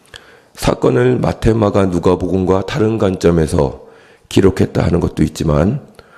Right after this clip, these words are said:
확실한 차이가 무엇인가 하면 요한복음은 대개 어떤 사건이 기록된 다음에 그 사건에 대한 해석을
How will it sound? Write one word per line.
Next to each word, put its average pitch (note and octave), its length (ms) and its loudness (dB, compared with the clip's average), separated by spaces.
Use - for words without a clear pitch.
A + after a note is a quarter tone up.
확실한 - 480 0
차이가 C#3 340 2
무엇인가 E2+ 560 0
하면 F2+ 420 2
요한복음은 A2 680 2
대개 F#2 580 -4
어떤 - 380 0
사건이 C#3+ 540 0
기록된 F2 460 -4
다음에 F2+ 500 -6
그 - 200 2
사건에 D3 480 -2
대한 C3+ 200 0
해석을 - 720 -8